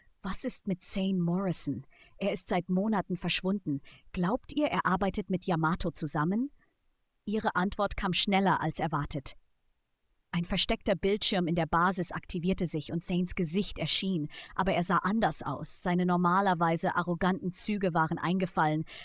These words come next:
seine Augen glühten mit einem unnatürlichen Licht. "Hallo, alte Freunde", sagte er mit einer Stimme, die zwischen seiner eigenen und etwas anderem schwankte.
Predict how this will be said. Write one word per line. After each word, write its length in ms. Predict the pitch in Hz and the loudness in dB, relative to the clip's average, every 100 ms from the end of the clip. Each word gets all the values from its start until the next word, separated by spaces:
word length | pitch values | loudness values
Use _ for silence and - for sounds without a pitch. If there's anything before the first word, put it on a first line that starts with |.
| - | -8
seine 300 | - 185 165 | -2 0 2
Augen 320 | 170 185 180 | 0 0 -2
glühten 380 | 165 190 196 180 | -2 -2 -2 -2
mit 140 | 160 - | -2 0
einem 220 | 160 151 | -2 -2
unnatürlichen 720 | 214 196 170 - 175 170 - | -2 0 0 -2 -2 -2 -2
Licht. 440 | 165 175 - - - - _ _ _ _ - | -2 -2 -4 -10 -14 -18 _ _ _ _ -10
"Hallo, 360 | - 202 254 208 | -2 2 4 2
alte 260 | 185 190 | 0 -2
Freunde", 480 | 180 180 202 185 170 | -2 -2 0 -2 -4
sagte 340 | - 175 160 185 | -4 -2 -2 -2
er 80 | 165 | -2
mit 120 | 165 | 0
einer 180 | 165 160 | -2 -2
Stimme, 440 | - 196 180 160 | -2 0 0 -2
die 160 | 165 170 | -4 -2
zwischen 360 | - 175 180 | 0 0 -2
seiner 280 | 170 165 - | 0 0 0
eigenen 380 | 156 175 175 156 | -2 0 0 -2
und 160 | 165 | -4
etwas 280 | 131 - 160 | -6 -4 -4
anderem 380 | - 175 175 156 | -2 -2 0 -2
schwankte. 580 | - 156 160 - 139 | -2 -2 -4 -6 -8